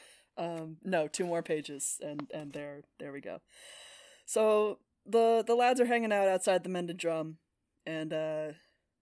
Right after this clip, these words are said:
Carrot brings out pints for everybody. Um,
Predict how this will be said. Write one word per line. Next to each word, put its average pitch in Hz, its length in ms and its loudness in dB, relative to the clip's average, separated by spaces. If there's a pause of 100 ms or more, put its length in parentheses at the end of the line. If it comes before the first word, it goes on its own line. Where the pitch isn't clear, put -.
(160)
Carrot 180 320 4
brings 175 220 -2
out 165 260 2 (580)
pints 175 300 -2
for 180 140 2
everybody. 165 540 0 (280)
Um, 160 460 -6